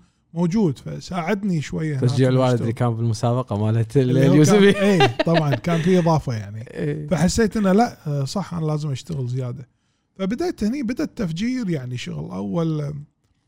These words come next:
Speaker 1: أول بورتريه سويته يعني، آه، أذكر، آه، كان، آه، كان با-، بورتريه للوالد أول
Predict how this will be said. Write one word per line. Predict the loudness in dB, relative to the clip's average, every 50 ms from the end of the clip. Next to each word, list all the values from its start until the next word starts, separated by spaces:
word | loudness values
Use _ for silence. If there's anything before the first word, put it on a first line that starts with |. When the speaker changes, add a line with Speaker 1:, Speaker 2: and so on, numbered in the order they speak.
| _ _ _ -8
Speaker 1:
أول | -4 -4 -2 -2 -2 -2 -2 -4 -6 -8 -10 -12 -14 -16 -16 _
بورتريه | -10 -8 -8 -8 -6 -4 -2 -2 -2 -2
سويته | -4 -6 -8 -10 -8 -6 -6 -6 -6 -8 -10 -8 -8 -8 -10
يعني، | -10 -10 -12 -14 -14 -16 -18 -20 _ _ _ _ _ _ _ _ _ _
آه، | -20 -20 -20 -20 -20 -20 -20 -20 -20
أذكر، | _ _ -12 -12 -12 -12 -14 -16 -16 -20 -20 _ _ _ _ _ _ _ _ _ _ _ _ _ _ _ _ _ _ _ _ -14
آه، | -10 -8 -8 -8 -10 -12 -14 -16 -18 -20 -20 _ _ _ _ _ _ _ _ _ _
كان، | -6 -4 -4 -4 -6 -8 -12 -14
آه، | -18 -20 -20 -20 -20 -20 -20 -20 -20 -20 -20 _ _ _ _ _ _ _ _ _ _ _ _ _ _ _ _ _ _ _ _ _ _ _ _ _ _ _ _
كان | -12 -12 -12
با-، | -12 -12 -14 -16 -14 -14 -14
بورتريه | -12 -10 -10 -10 -8 -4 -4 -2
للوالد | -2 -2 -2 -2 -2 0 0 0 0 0 -2 -2 -4 -6 -8 -12
أول | -14 -14 -14 -14 -14